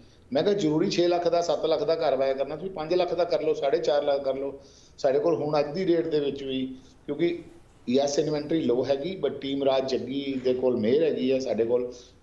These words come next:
ਆਫ ਮਾਰਕੀਟ ਪ੍ਰਾਪਰਟੀਆਂ ਆਉਂਦੀਆਂ ਨੇ ਤੇ ਅਸੀਂ ਆਪਣੇ ਉਹਨਾਂ ਨਾਲ, ਅਹ, ਆਪਣਾ ਬੇਬੀ ਨਾਲ ਕਰ ਰਹੇ ਹਾਂ, ਇੰਦਰ ਜੀ, ਤੇ ਉਹਨਾਂ ਨਾਲ ਮੇਰੀ ਗੱਲ ਹੋ ਰਹੀ ਹੈ ਤੇ we are working on his mor-, their mortgage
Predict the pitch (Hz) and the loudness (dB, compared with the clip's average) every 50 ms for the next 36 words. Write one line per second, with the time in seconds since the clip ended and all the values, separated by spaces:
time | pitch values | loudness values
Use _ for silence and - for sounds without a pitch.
0 | - 95 117 - - 143 143 147 143 - 170 - - 147 139 - - 139 135 135 | -4 -4 -4 -2 -2 -2 0 0 0 -2 -4 -2 0 0 0 0 -2 -4 -2 -2
1 | 127 123 120 120 123 123 127 127 123 123 127 127 - - - - - - - - | -2 -2 -4 -4 -2 0 0 0 0 -2 -4 -6 -14 -18 -20 -20 -20 -20 -4 0
2 | 127 127 123 135 139 135 135 - 131 123 107 123 131 127 127 123 123 123 123 123 | 0 0 0 0 -4 -6 -4 -2 -2 -2 -2 0 0 0 0 0 -2 -2 -4 -4
3 | 123 120 120 120 117 117 117 - - 120 113 113 110 110 107 107 104 - 107 107 | -4 -4 -4 -2 -2 -2 -4 -2 -2 0 0 2 2 0 -2 -2 -4 -4 -4 -2
4 | 110 110 107 107 104 - - - - - - 107 110 113 117 113 120 123 123 123 | -2 -2 -2 -2 -4 -6 -10 -14 -14 -10 -8 -2 2 2 2 2 2 2 2 2
5 | 123 120 117 113 - 110 104 101 110 113 127 - - 131 107 104 113 113 113 123 | 2 2 2 2 0 0 2 2 2 0 0 -2 -4 -6 -2 0 0 0 0 -2
6 | 127 123 120 - 120 117 113 117 117 117 117 113 110 110 113 107 107 107 113 117 | -4 -6 -4 -4 -4 -2 -2 0 -2 -2 0 0 0 0 2 2 2 2 2 2
7 | 113 110 113 113 120 135 - - 131 127 120 120 117 117 117 110 110 101 - - | 2 2 2 2 2 2 2 0 0 0 2 2 2 2 2 2 0 0 -2 -6
8 | 120 123 127 135 139 135 139 131 120 107 92 - 120 110 107 117 113 107 110 104 | -4 -2 -2 -2 -2 -2 0 0 0 0 -2 -4 -4 0 0 0 2 2 0 0
9 | 101 101 104 131 165 | 0 0 0 -2 -4